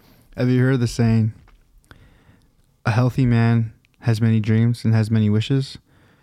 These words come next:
but a sick man only has one"? And so I feel like that can be taken several ways. So, like,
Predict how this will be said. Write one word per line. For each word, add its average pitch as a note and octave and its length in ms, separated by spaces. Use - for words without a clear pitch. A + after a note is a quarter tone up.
but A2 120
a G#2 80
sick - 300
man A2+ 220
only A2 160
has G#2 160
one"? A#2 320
And A2 140
so A#2 320
I B2 140
feel B2+ 200
like A#2+ 80
that A#2+ 100
can B2 80
be A2 120
taken A2 240
several A2 340
ways. G#2+ 180
So, A2 220
like, G2+ 140